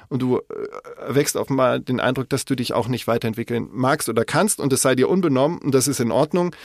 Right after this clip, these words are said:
Ähm, alles im demokratischen, <laughs> verfassungsrechtlich gesicherten Rahmen natürlich, aber, ähm, äh,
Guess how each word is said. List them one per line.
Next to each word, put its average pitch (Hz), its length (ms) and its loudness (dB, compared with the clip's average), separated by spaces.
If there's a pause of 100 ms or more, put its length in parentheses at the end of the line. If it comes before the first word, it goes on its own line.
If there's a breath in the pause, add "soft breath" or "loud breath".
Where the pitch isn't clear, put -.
(420 loud breath)
Ähm, 120 340 2 (320)
alles 123 220 4
im 123 80 0
demokratischen, 117 680 0
<laughs> 110 440 -2
verfassungsrechtlich 123 920 0
gesicherten 117 400 0
Rahmen 127 240 2
natürlich, 117 420 0
aber, 117 220 2 (380 loud breath)
ähm, 131 260 4
äh, - 140 2